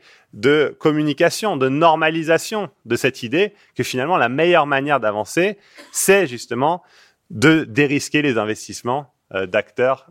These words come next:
euh, euh, d'acteurs privés, plutôt que, encore une fois, euh, plutôt que finalement l'État prenne lui-même directement en charge ces investissements,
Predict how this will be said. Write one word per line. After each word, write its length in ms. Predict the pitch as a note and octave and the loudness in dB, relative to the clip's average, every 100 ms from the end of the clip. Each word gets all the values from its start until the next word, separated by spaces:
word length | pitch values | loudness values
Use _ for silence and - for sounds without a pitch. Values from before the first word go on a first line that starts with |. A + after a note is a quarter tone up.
| - | -4
euh, 340 | F#2+ G2+ G2 | -4 -2 -4
euh, 20 | |
d'acteurs 400 | F#2+ G#2+ - A2 | 0 -2 0 -2
privés, 420 | - A2 G#2 F#3+ - - _ | -2 -2 2 0 -2 -20 _
plutôt 380 | - E3+ - D#3 | -2 -2 2 0
que, 260 | - D#3+ G3 | 0 0 0
encore 240 | - F2+ | 0 -2
une 120 | F#2 | -4
fois, 360 | F#2+ D3+ F3 F#3+ _ _ _ _ - - | -4 2 2 2 _ _ _ _ -14 -2
euh, 240 | G2 F#2 D#2+ _ _ _ | 0 0 -4 _ _ _
plutôt 300 | - D3+ E3+ | -6 -2 2
que 400 | E3 E3 F3+ C#3 - | 2 2 2 0 -6
finalement 340 | - A2+ D#3+ | -4 -2 0
l'État 600 | A#2 C#3 C3+ D3 F3+ - _ | 0 0 2 2 0 -4 _
prenne 280 | - C3+ A#2+ | -2 -2 0
lui-même 400 | D3 E3+ D#3 D#3+ | 0 0 -2 -4
directement 520 | C3 A2+ - A#2+ A#2 | -2 -2 -4 -6 -6
en 60 | G#2 | -6
charge 280 | - A#2+ - | -4 -4 -4
ces 140 | F#2+ | -10
investissements, 680 | F#2 F#2 - G2+ - D3 | -10 -10 -12 -16 -10 -8